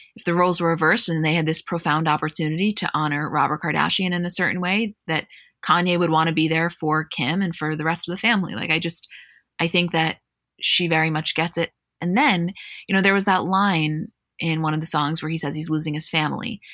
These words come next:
And apparently, uh, you know, this is according to E! News, he told her about that line ahead of time and didn't want to kind of blindside her. 'Cause if you saw the,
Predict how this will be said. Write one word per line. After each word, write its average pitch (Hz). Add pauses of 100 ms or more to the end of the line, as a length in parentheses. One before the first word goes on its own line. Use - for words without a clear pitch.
(280)
And 175
apparently, 180 (800)
uh, -
you 190
know, 170
this 185
is 165
according 165
to -
E! 175
News, 185 (280)
he 247
told 214
her 180
about 160
that 151
line 151
ahead 170
of 185
time 143
and 151
didn't 156
want 156
to -
kind 156
of 151 (460)
blindside 196
her. -
'Cause 185
if 170
you 180
saw 220
the, 170